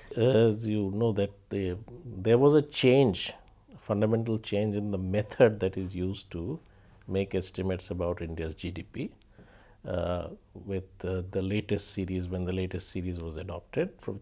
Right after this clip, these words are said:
two thousand eleven twelve is the base year, uh, which is different from the method that was used prior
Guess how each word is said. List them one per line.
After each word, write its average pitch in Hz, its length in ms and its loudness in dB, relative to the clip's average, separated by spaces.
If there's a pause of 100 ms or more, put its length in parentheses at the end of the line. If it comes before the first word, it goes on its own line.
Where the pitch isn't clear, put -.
two 104 120 -4
thousand 95 360 -2
eleven 90 360 -2
twelve 87 300 -4
is 98 100 -6
the 160 100 0
base 98 360 -2
year, 90 140 -14 (1200)
uh, 95 380 0 (120)
which 110 260 -2
is 101 80 0
different 113 440 2
from 110 140 0
the 107 60 2
method 95 420 2
that 98 220 2
was 90 160 -2
used 95 320 -2
prior 87 280 -2